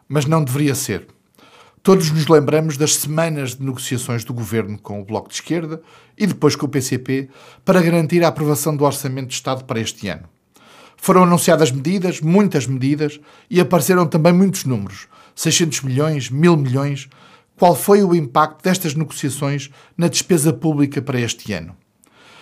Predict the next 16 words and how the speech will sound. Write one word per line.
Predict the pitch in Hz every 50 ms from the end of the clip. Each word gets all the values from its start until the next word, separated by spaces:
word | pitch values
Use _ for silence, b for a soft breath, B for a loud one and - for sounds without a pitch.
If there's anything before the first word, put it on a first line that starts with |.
| b b b b b b
Já | b - 202 190
sabemos | - - 185 185 196 190 165 -
que | - 180
as | -
contas | - 170 165 143 156 143
orçamentais | 170 - - 170 156 147 156 139 127 165 170 156 -
são | - 165 147
opacas, | 143 131 127 - 127 117 127 - - 151 147 - - b b b b b
não | b 135 147 143
é | 139 135
deste | 135 139 127 - - 120 127
ano, | 143 147 147
nem | 147 143 143 139 135
apenas | 123 127 151 156 151 143
deste | 123 139 135 - -
governo. | - 110 92 104 87 - -